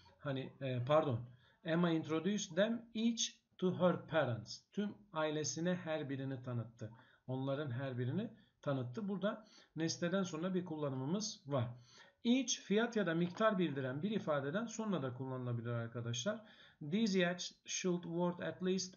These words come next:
a million dollar each. Hani her birinin fiyatı. Yine each burada aslında neye gönderme yapıyordur arkadaşlar? Cümlenin öznesine gönderme yapıyordur. Gelelim bir diğer quantifier'ımız every.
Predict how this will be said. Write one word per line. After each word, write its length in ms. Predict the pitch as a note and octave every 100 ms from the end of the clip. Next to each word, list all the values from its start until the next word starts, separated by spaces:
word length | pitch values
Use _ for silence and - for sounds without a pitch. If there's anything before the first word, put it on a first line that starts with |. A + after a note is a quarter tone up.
| -
a 60 | D#3+
million 380 | F3+ F#3 E3+ D#3+
dollar 260 | D#3+ D3
each. 200 | A#2 G#2+
Hani 320 | - D3+ D3+ - - -
her 300 | G3+ G3+ D#3+
birinin 340 | D#3 D3+ D3
fiyatı. 400 | C3 C3+ A#2+ A#2+
Yine 240 | C3+ F3+ D3+
each 340 | F#3 E3+ -
burada 220 | D#3+ D3+
aslında 500 | C3+ C3+ D3+ D3+ D3 - _
neye 200 | C#3 D3
gönderme 460 | E3 D#3 C3+ B2+ B2
yapıyordur 300 | A#2+ A#2+ A#2+
arkadaşlar? 600 | A#2+ A#2 A#2+ A#2+ - A3+ - _ _
Cümlenin 480 | D3+ D3+ C3 F3 A#3 - _ - -
öznesine 640 | C#3 C#3 C#3+ C3 E3 F#3+
gönderme 520 | D#3 C3+ C3 C3+ E3
yapıyordur. 440 | C#3 B2 C3 A#2 G2+ - _ _ - _ -
Gelelim 420 | F#3+ A#3+ B3 G#3
bir 200 | A3+ G3+
diğer 260 | A#3+ A#3+ -
quantifier'ımız 920 | G3 D#3 C3+ D3+ C#3 C3+ F#3+ A#3+ -
every. 400 | G3+ G3+ C#3+ G#2+